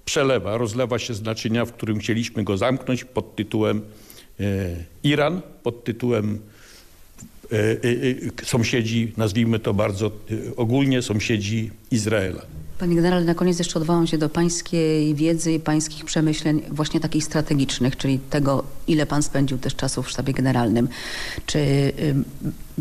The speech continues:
Speaker 2: pana zdaniem jest uprawnione, y, forsowanie takich twierdzeń, no, głównie w przestrzeni publicznej, no bo media też rządzą się swoimi prawami,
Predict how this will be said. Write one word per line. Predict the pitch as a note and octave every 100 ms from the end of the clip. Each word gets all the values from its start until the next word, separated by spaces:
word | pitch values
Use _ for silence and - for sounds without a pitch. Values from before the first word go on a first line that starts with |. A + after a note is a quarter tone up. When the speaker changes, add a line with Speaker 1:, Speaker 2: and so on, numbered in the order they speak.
| -
Speaker 2:
pana | D#3+ A3+
zdaniem | A3 E3 C3+ C3+
jest | C3 G3 - - -
uprawnione, | - D3+ D#3+ C#3 D#3 F#3+ F#3+ B2+ - A#2+ B2 G2 -
y, | -
forsowanie | - C#3+ - D3 E3 E3+
takich | C#3 C#3
twierdzeń, | - - C#3 C#3+ D#3+
no, | B3 C4
głównie | G#3 A#3 B3 A3 G3
w |
przestrzeni | - F3 - E3+
publicznej, | E3 D3 D3+ - C#3
no | C3+
bo | C3+
media | C3+ C#3
też | C3+ C#3+ -
rządzą | - D3 C3+
się | B2+ -
swoimi | C#3+ C3+
prawami, | C3+ C#3 C3+